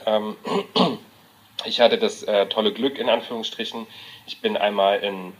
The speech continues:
Regensburg zur Berufsschule gegangen und einmal in Nürnberg. Und da liegen einfach schon Welten dazwischen, ähm, ob man f-, darauf vorbereitet wird oder nicht.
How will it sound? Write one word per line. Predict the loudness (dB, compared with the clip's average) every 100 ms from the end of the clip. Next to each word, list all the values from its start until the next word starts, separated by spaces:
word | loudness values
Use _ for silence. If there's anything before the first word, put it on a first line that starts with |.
| -4
Regensburg | -4 0 6 6
zur | 4 -4
Berufsschule | -6 -6 -8 -10
gegangen | -8 2 2 2 -6
und | -6
einmal | -6 -6
in | -4
Nürnberg. | -6 -4 -4 -4 -10 -20 -20 -10
Und | -4 4
da | 6
liegen | 6 2 -2
einfach | -4 -4
schon | -8 -8
Welten | -4 -4 -4 -10
dazwischen, | -8 0 2 4 2 0 -6
ähm, | -12 -12 -12 -8
ob | -6
man | -4 -6 -10 -14
f-, | -16 0
darauf | 4 4
vorbereitet | 6 4 6 2 0
wird | -2 -2
oder | -2 -6
nicht. | -6 -8 -8 -10